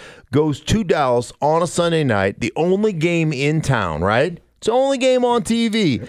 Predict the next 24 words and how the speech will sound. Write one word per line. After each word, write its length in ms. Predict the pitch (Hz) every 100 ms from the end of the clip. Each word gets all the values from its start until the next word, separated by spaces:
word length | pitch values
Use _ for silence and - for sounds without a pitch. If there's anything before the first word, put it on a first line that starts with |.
| - -
Everybody 400 | 220 247 233 240
and 100 | 220
their 60 |
brother's 360 | 196 226 214 185
uncle's 340 | 208 165 156
watching 460 | 123 151 151 - 101
it. 140 | 69 - _ _ _ _ _ -
Al 440 | 170 196 202 180
and 160 | 135 110
Chris 240 | - 139
Collinsworth 640 | - 202 185 160 113 117 101
are 60 |
doing 260 | 101 107 90
it, 60 |
right? 420 | 87 110 135 175 - _ _ _ _ _
Twenty-three 560 | - 139 175 208 185 185
of 140 | 190
thirty-two, 760 | - 110 143 156 135 107 98 113 - _ _ _ _ _
seventy-one 800 | - - 117 127 165 165 151 156
point 320 | 139 143 135
nine 380 | 110 117 127 139
percent 580 | 131 127 - 123 123 - -
completion 500 | 131 - 123 - 82
percentage, 640 | 82 - 82 90 - -